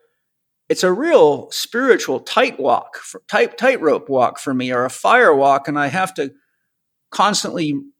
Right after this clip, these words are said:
ask myself, "Who are you? Who, who have you come to the world to be? What do you want to exemplify to people?" And part of it is, is that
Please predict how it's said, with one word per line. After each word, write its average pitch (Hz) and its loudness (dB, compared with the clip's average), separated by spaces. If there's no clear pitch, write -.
ask 233 4
myself, 139 -2
"Who 214 -2
are 202 6
you? 123 -2
Who, - -10
who 196 -6
have 170 4
you 170 -4
come 180 -4
to 160 -6
the 147 -6
world 165 0
to 156 -8
be? 160 4
What 151 4
do 190 -2
you 180 -2
want 170 -2
to 156 0
exemplify 147 -2
to 123 -4
people?" 170 2
And 139 -4
part 285 6
of 190 8
it 147 6
is, 143 2
is 156 -6
that 147 0